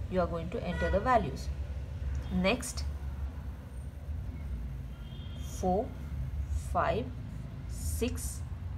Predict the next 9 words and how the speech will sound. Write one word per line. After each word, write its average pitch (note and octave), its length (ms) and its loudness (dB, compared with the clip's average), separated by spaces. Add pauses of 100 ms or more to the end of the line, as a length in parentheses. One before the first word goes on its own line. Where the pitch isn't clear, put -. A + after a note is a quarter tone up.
(120)
seven. - 460 2 (1300)
Next, G#3+ 500 0
leave F#3 240 0
the F#3+ 60 0
third G3+ 380 6
one, G3 180 0 (1300)
eight, G3 380 4 (600)
nine, F3+ 320 2 (920)
ten, G3+ 340 2